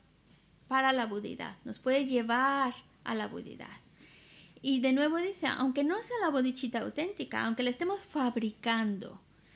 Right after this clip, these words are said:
pero cualquier cosa que hacemos con esa mente, aunque sea fabricada de la bodichita, se convierte en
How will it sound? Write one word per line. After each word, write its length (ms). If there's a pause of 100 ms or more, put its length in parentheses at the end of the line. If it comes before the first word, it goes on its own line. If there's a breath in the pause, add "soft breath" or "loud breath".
(240 loud breath)
pero 240
cualquier 500
cosa 260
que 100
hacemos 360
con 200
esa 220
mente, 520
aunque 200
sea 160
fabricada 760
de 120
la 140
bodichita, 680 (260 loud breath)
se 220
convierte 680 (460 loud breath)
en 460